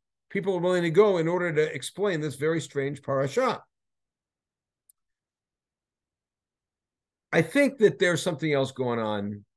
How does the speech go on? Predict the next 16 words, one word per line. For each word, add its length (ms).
in 140
this 500
parasha. 540
And 120
I 20
want 240
to 100
take, 140
as 240
I 80
said, 460
a 60
page 680
from 240
the 100
Rashbam 840